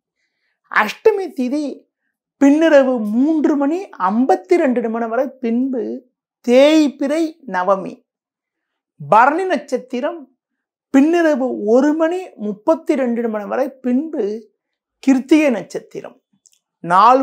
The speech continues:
முழுவதும் சித்த யோகம். பைரவர் வழிபாடு,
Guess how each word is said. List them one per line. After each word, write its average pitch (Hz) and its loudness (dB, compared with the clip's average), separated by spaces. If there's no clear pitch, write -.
முழுவதும் 302 -2
சித்த 208 -2
யோகம். - -6
பைரவர் 240 4
வழிபாடு, 202 -2